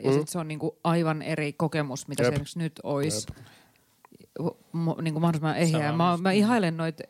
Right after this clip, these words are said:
Speaker 1: et tommosia pelejä julkaistaan ja et niitä tulee, koska siis myöskin sit ton kaltaiset indie-pelit ja tommoset, niinku, et se hype niitten ympärillä ja ylipäätään se, niinku, ylipäätään ilmiönä,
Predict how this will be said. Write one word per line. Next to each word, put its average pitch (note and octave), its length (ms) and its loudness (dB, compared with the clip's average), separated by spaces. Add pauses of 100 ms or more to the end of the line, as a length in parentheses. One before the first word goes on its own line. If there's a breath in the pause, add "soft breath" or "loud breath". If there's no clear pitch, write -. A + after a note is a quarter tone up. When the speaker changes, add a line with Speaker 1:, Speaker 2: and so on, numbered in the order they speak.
(160)
Speaker 1:
et - 220 -8
tommosia E3 340 2
pelejä E3 260 4
julkaistaan F#3+ 800 0 (720 soft breath)
ja E3+ 140 2
et E3 180 0
niitä E3 180 -4
tulee, E3 600 2 (220)
koska E3 280 0
siis D#3+ 240 2
myöskin E3+ 680 0
sit F3 160 -2 (240)
ton F3+ 180 2
kaltaiset E3 300 0
indie-pelit D#3+ 680 2 (120)
ja D#3 120 0
tommoset, D#3+ 440 2
niinku, D#3+ 460 0
et - 200 -2
se D#3+ 200 2
hype F#3+ 280 2
niitten D#3+ 260 -6
ympärillä D#3+ 600 2 (340 soft breath)
ja E3 80 6
ylipäätään E3+ 500 2
se, D3+ 100 -6
niinku, D3+ 240 -2
ylipäätään D#3 460 2
ilmiönä, D3 480 2